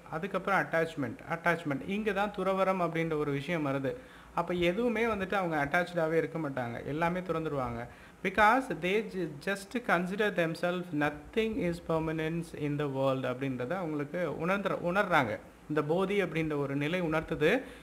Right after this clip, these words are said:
இந்த உலகத்துல எதுவுமே வந்துட்டு நிரந்தரம் இல்லை. ஆக எதுக்கு நம்ம அட்டாச்சா இருக்கணும் அப்படின்ற மாதிரியான ஒரு கான்செப்டுக்குள்ள வந்துடுறாங்க. அவங்க தான் மகத் அப்படின்னு சொல்லப்படுது.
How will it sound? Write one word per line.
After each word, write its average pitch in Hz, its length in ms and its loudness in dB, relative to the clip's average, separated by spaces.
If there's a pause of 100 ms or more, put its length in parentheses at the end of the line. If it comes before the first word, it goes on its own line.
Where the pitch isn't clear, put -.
(160)
இந்த 147 140 2
உலகத்துல 175 600 4 (400)
எதுவுமே 214 600 4
வந்துட்டு 170 840 2
நிரந்தரம் 156 480 0
இல்லை. 135 520 2 (380)
ஆக 214 400 6
எதுக்கு 202 400 0
நம்ம 185 220 2 (120)
அட்டாச்சா 170 440 2
இருக்கணும் 147 540 -2 (480)
அப்படின்ற 160 360 0
மாதிரியான 156 360 -2
ஒரு 147 200 -2
கான்செப்டுக்குள்ள 151 560 -4
வந்துடுறாங்க. 143 760 -2 (320)
அவங்க 160 260 -2
தான் 170 260 -4
மகத் 175 400 0
அப்படின்னு 135 480 -4
சொல்லப்படுது. - 440 -6